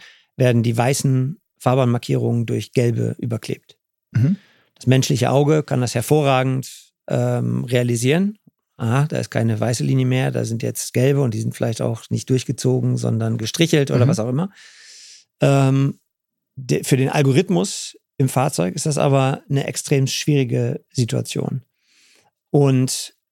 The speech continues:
Speaker 1: das macht vielleicht Deutschland mit gelben Linien, das macht vielleicht irgendjemand anders mit orangenen Linien oder mit roten Linien oder die weißen Linien werden immer weggefräst oder was auch immer. Ähm, so dass es da also komplett unterschiedliche Herangehensweisen gibt, ähm,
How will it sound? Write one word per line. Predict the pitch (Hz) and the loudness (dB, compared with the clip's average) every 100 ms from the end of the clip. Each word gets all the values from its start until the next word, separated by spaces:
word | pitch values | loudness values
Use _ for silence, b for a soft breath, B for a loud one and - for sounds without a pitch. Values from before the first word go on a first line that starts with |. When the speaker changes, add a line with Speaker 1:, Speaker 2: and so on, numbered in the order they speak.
| _ _ - | _ _ -2
Speaker 1:
das | 131 | 2
macht | 135 - | 2 0
vielleicht | 143 127 123 | 0 0 2
Deutschland | 131 - 160 160 - | 0 0 0 0 -2
mit | 120 - | -4 0
gelben | 135 147 | 0 0
Linien, | 143 156 165 208 202 | 0 0 0 -2 -4
das | - - | -4 -4
macht | 120 - | -4 -6
vielleicht | - 123 123 120 - | -4 0 0 -2 -2
irgendjemand | 120 117 120 | -2 0 0
anders | 117 139 117 | 0 0 0
mit | 127 | -4
orangenen | 120 113 156 165 165 | -2 0 0 0 0
Linien | 165 185 202 208 | 0 0 -2 -4
oder | 143 117 113 | -4 -4 -2
mit | 117 - - | -4 -6 -2
roten | 151 156 | 2 2
Linien | 151 165 170 196 185 | 4 2 2 0 -2
oder | 120 113 113 123 B B - | -4 -2 -2 -6 B B -2
die | 127 120 | 0 2
weißen | 123 120 | 0 2
Linien | 131 131 127 | 2 2 2
werden | 127 | 0
immer | 139 139 | 0 0
weggefräst | 147 - - 156 185 196 - - | -2 -4 -4 -2 -2 -2 -6 -2
oder | 131 131 | 0 0
was | 123 | -2
auch | 135 | 0
immer. | 151 165 b b b b b _ | 0 -2 b b b b b _
Ähm, | 139 135 135 - - _ _ | 2 4 4 0 -6 _ _
so | 135 143 | -2 0
dass | 139 151 | 2 0
es | - | -2
da | 139 | 0
also | 139 127 | 0 0
komplett | 139 - 156 | 0 0 -2
unterschiedliche | - 135 139 151 135 120 131 131 - | -2 -2 -2 -2 -4 -4 0 0 -2
Herangehensweisen | 127 123 131 127 123 131 120 110 110 151 - - | -2 0 0 0 -2 -2 -4 -2 -4 -6 -12 0
gibt, | 160 196 - _ _ - | 0 0 -10 _ _ 0
ähm, | 127 127 127 131 | 2 4 2 -2